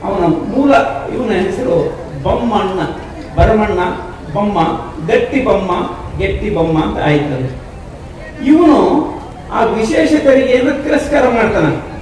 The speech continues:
ವೀರಪಾಂಡ್ಯ ಕಟ್ಟ ಬೊಮ್ಮನ ಕಟ್ಟೋದಿಲ್ಲ. ಅವರು ಆಕ್ರಮಣ ಮಾಡ್ತಾರೆ, ತಪ್ಪಿಸಿಕೊಂಡು ಹೋಗ್ತಾನೆ, ಗೆರಿಲ್ಲಾ ಯುದ್ಧ ಮಾಡ್ತಾನೆ.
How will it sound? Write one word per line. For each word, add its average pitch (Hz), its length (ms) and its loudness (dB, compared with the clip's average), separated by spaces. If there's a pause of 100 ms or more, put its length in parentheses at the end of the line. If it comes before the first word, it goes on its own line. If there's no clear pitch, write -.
(120)
ವೀರಪಾಂಡ್ಯ 233 460 6
ಕಟ್ಟ 214 220 -2
ಬೊಮ್ಮನ 196 440 -4
ಕಟ್ಟೋದಿಲ್ಲ. 240 360 2 (880)
ಅವರು - 220 2
ಆಕ್ರಮಣ 254 500 0
ಮಾಡ್ತಾರೆ, 226 580 -2
ತಪ್ಪಿಸಿಕೊಂಡು 247 460 -2
ಹೋಗ್ತಾನೆ, 220 720 2 (340)
ಗೆರಿಲ್ಲಾ 233 460 4
ಯುದ್ಧ 214 260 2 (140)
ಮಾಡ್ತಾನೆ. 156 540 -4